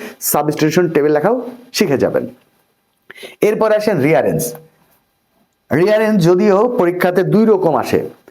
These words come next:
একটা হচ্ছে কোনো ব্যক্তির জীবনী সম্পর্কে আসে। তো যদি ব্যক্তি জীবনী সম্পর্কে কোনো রিয়ারেঞ্জ পরীক্ষায় আসে, সেটা তো একদমই সহজ, আপনি সেই নিয়মটা শিখে নেবেন। কার কাছ থেকে শিখবেন? আপনার স্যারের কাছ থেকে শিখবেন,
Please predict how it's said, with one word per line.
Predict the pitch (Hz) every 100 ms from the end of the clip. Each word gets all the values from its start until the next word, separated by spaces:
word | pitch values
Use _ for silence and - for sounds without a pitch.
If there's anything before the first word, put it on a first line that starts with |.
| _ - -
একটা | 143 151 185
হচ্ছে | 185 185 202 220 226 - - -
কোনো | 170 175
ব্যক্তির | 127 202 - - 220 151
জীবনী | 147 175 175
সম্পর্কে | 156 139 110 110 98
আসে। | 90 - 67 - _ _ _ _ _ -
তো | 151
যদি | 170 196
ব্যক্তি | 165 180 185 214
জীবনী | 180 202 208
সম্পর্কে | 196 190 170 180 170 175
কোনো | 165 165 151
রিয়ারেঞ্জ | 147 151 147
পরীক্ষায় | 147 139 147 139
আসে, | 151 160 143 143 - -
সেটা | - 147
তো | 151 180
একদমই | - 127 131 156 165
সহজ, | 165 147 143 - - - _ -
আপনি | 127 151
সেই | 147 151
নিয়মটা | 143 143 147
শিখে | 143 165 175
নেবেন। | 143 139 139 - _ _ _ _ _ _ -
কার | 131
কাছ | 151 165
থেকে | 196
শিখবেন? | 185 180 196 214 214 - - -
আপনার | - 147 143
স্যারের | 143 147
কাছ | 160 160
থেকে | 170
শিখবেন, | 180 180 165 185